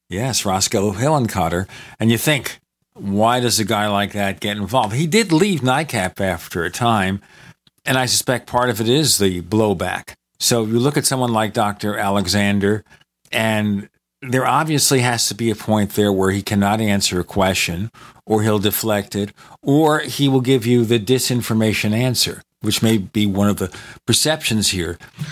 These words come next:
that maybe when you get too close to some things, he will answer the question, but not really give you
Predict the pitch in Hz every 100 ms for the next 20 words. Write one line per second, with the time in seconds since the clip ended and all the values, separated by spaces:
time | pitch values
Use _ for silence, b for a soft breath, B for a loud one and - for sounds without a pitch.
0 | - 120 110 117 110 117 110 110 101 123
1 | - 127 117 131 135 127 110 - 110 101
2 | 113 104 104 - B B B _ _ _
3 | - 107 131 - 151 151 143 131 - -
4 | - _ 123 127 131 143 139 123 110 -
5 | 156 170 143 117 110 107 110 _ _ _
6 | - 117 107 127 131 147 127 127 104 107
7 | 135 113 113 113